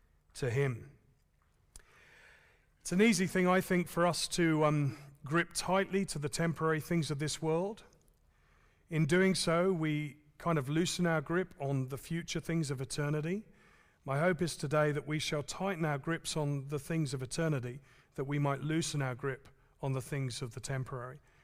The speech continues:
And we need God's help for that. So would you join me in prayer? Let's pray together. Our gracious God and Heavenly Father, we thank you that you have given us the gift of this time in this lifetime to invest in eternal outcomes.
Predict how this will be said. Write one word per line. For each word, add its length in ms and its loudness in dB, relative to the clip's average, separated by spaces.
And 100 -4
we 60 0
need 180 0
God's 300 -2
help 200 -4
for 80 -8
that. 220 -8
So 120 -6
would 140 -2
you 80 -4
join 240 2
me 120 0
in 100 -2
prayer? 300 -4
Let's 140 -4
pray 220 0
together. 340 -6
Our 100 0
gracious 440 4
God 160 6
and 120 6
Heavenly 340 4
Father, 360 2
we 100 2
thank 380 0
you 120 0
that 120 -2
you 180 0
have 140 -2
given 240 2
us 140 -2
the 100 -4
gift 300 -6
of 100 -4
this 200 -6
time 640 -2
in 180 0
this 240 -4
lifetime 560 -2
to 140 -6
invest 460 -2
in 120 -2
eternal 420 -4
outcomes. 800 -10